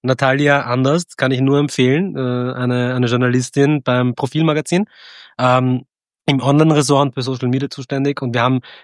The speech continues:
sie hat zum ersten Mal meinen Blick ein bisschen gelockert und mir gezeigt, dass ich vielleicht einfach nur ein bisschen ein Boomer bin, der nicht checkt, dass die Welt sich weiterentwickelt und man vielleicht sich Lösungen mit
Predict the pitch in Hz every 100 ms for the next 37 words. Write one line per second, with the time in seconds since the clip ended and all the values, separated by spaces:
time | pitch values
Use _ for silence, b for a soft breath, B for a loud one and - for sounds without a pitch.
0 | - 185 190 180 165 180 - 190 175 165
1 | 151 131 151 175 147 123 165 151 135 123
2 | 117 120 - 226 - _ _ _ _ -
3 | 147 147 143 143 147 - 147 - 143 139
4 | 147 123 - 143 135 131 139 127 123 135
5 | 143 160 165 165 185 220 b b 135 143
6 | - 147 143 - - 139 135 123 135 123
7 | 127 147 143 127 156 - 180 - b b
8 | 135 139 135 147 139 127 156 147 139 139
9 | 143 139 143 - 127 127 180 - -